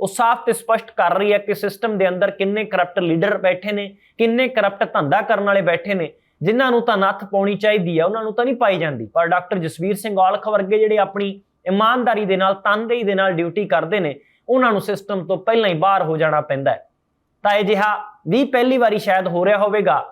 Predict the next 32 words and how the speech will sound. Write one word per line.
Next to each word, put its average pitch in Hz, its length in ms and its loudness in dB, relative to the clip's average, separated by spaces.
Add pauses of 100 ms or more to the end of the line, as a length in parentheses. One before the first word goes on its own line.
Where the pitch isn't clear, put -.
(160)
ਸੱਤਰ 214 360 0
ਪਝੱਤਰ 208 420 0
ਸਾਲ 196 340 0
ਦੇ 196 140 2
ਅਰਸੇ 185 240 -2
ਦੇ 180 140 0
ਵਿੱਚ 170 260 -2 (540)
ਕਿ 208 100 4
ਡਾਕਟਰ 190 440 0 (140)
ਅਜਿਹੇ 214 280 2
ਤਰ੍ਹਾਂ 185 320 0
ਦੇ 165 120 0
ਨਾਲ 147 280 0 (180)
ਨੌਕਰੀ 180 360 0
ਛੱਡਣ 165 320 -2
ਲਈ 160 80 -6
ਮਜਬੂਰ 123 420 -6
ਨੇ। 101 200 -12
ਇਸ 175 180 -2
ਵਿੱਚ 233 160 0
ਕੋਈ 226 220 2
ਸ਼ੱਕ 262 300 -2
ਨਹੀਂ 262 160 -2
ਕਿ 269 80 0
ਪੁਰਾਣੀਆਂ 214 440 0
ਸਰਕਾਰਾਂ 208 500 0
ਵੇਲੇ 226 200 2
ਵੀ 143 220 -4 (440)
ਧੱਕੇਸ਼ਾਹੀਆਂ 233 720 0 (460)
ਹੁੰਦੀਆਂ 214 360 2
ਰਹੀਆਂ 208 260 0
ਨੇ 131 140 -4